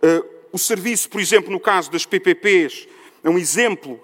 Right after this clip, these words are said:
cabal que nós, no centro-direita, não fomos capazes de cavalgar a onda das P P Ps, acabaram,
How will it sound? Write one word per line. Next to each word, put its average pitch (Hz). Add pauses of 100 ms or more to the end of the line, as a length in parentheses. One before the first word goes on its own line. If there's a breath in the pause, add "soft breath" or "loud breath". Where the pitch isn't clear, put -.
(180 soft breath)
cabal 190
que -
nós, 226
no 196
centro-direita, 190
não 202
fomos 208
capazes 214
de -
cavalgar 226
a 202
onda 196
das 160
P 170
P 165
Ps, 202
acabaram, 202